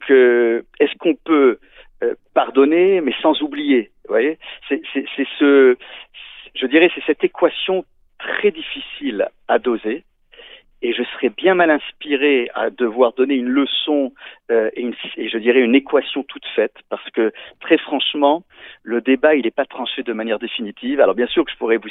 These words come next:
citer, euh, des sources talmudiques, bibliques. Euh, vous savez, euh, quand, euh, Caïn, euh, Caïn tue son frère et que Dieu, euh, le sanctionne en lui disant, « Bah, tu seras condamné à errer avec le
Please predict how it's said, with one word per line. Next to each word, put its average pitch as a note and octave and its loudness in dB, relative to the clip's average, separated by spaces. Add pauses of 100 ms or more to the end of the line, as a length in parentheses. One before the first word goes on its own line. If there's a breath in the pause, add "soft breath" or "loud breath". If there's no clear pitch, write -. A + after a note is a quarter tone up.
citer, A#2 2
euh, G2 6 (300 loud breath)
des - -6
sources - -10
talmudiques, A#2 -4
bibliques. B2 -4 (1000 loud breath)
Euh, A#2 2
vous G#2+ -12
savez, D#3+ 6
euh, B2+ 6 (100)
quand, C#3+ 4
euh, B2+ 6 (100)
Caïn, D#3+ 2
euh, B2 6
Caïn D3+ 0
tue - -14 (120)
son C#3 -2
frère C#3 2 (320 loud breath)
et C3+ -2
que - -2
Dieu, D3+ 2 (280 soft breath)
euh, A2+ -2
le B2 4
sanctionne D3+ 0
en B2 2
lui B2 0
disant, « C3 0
Bah, A#2+ 4
tu - -10
seras - -6
condamné D3+ 0
à C3+ 6
errer D3+ 6
avec B2 0
le C3 -2